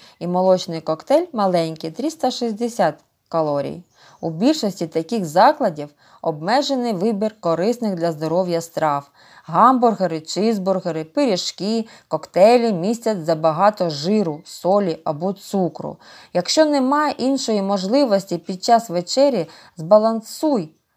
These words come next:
денний раціон свіжими овочами, фруктами і молочними продуктами. Визначення калорійності харчових,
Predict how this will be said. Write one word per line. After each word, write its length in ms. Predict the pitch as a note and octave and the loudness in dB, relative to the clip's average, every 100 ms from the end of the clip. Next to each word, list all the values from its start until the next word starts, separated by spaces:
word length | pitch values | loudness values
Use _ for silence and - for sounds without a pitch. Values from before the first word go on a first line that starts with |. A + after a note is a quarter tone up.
| _ - | _ -2
денний 480 | D#3+ B3+ C#4 B3+ A3 | 4 6 6 2 2
раціон 640 | G#3 - G#3 F#3+ F#3 E3 | 0 -4 -4 0 0 -2
свіжими 560 | - G3+ A3+ F3+ F3 E3+ | -6 -2 -2 -2 -2 -2
овочами, 800 | E3 E3 D#3+ - C4 C4 E3+ D#3 | -2 -4 -2 2 2 2 -4 -6
фруктами 560 | G3 B3+ B3+ F3 D#3+ D#3 | -2 -2 -2 -6 -6 -10
і 100 | - | -10
молочними 680 | E3+ E3+ F#3+ B3 - F#3+ F#3 | -8 -4 0 0 -2 -4 -4
продуктами. 720 | F3+ F3+ E3 D#3 - C#3+ C#3+ D#3 - _ - _ _ _ _ _ _ _ _ _ _ _ _ _ _ _ _ - _ _ | -4 -4 -4 -8 -6 -8 -8 -16 -20 _ -20 _ _ _ _ _ _ _ _ _ _ _ _ _ _ _ _ -20 _ _
Визначення 720 | E3+ C4+ F4 F4 E4 C4 C4 | 0 2 4 0 0 0 0
калорійності 840 | B3+ A3 G3 F3+ A3+ C#4 C#4 - C4 | 0 0 2 2 0 -2 -4 -8 -8
харчових, 720 | - F3+ F3+ F3+ E3+ A#3+ A#3 | -6 -6 -6 -10 -6 -8 -10